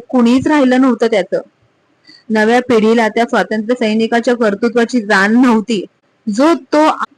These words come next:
आपापली पोटं या ना त्या मार्गानं भरण्यात मशगूल होता. स्वातंत्र्याविषयी त्यानं जीवनात रंगवलेली सारी स्वप्न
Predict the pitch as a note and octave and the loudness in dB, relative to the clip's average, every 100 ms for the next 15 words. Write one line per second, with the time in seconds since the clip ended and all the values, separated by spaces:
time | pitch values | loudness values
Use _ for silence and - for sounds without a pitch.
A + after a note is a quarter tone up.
0 | - C4 C4+ C#4 - G3+ A#3+ C4+ B3+ C#4 | -2 -2 0 0 0 -2 -2 0 0 2
1 | C4 B3+ D#4 F#4+ F#4 E4+ E4 C#4+ A#3+ B3 | 2 2 2 0 0 0 0 0 0 0
2 | C4 C4 B3 G#3+ B3 B3+ A3+ G3 - F3+ | 0 0 0 0 -2 0 -2 -2 -4 -6
3 | G3 A#3+ C#4+ - - - _ - C#4+ C4+ | -2 2 0 0 -6 -6 _ 0 0 2
4 | E4+ F4+ D#4+ A#3 - G#3 A3 A#3 A#3+ G3+ | 0 2 2 0 0 -2 0 0 0 0
5 | A3+ G3 A3+ B3+ A#3 G3+ F#3+ A3 A3+ G#3+ | 0 0 0 0 0 0 0 2 2 0
6 | - A#3+ B3 B3 C#4+ D4 G#3+ G#3 | 0 0 2 2 2 0 -2 -4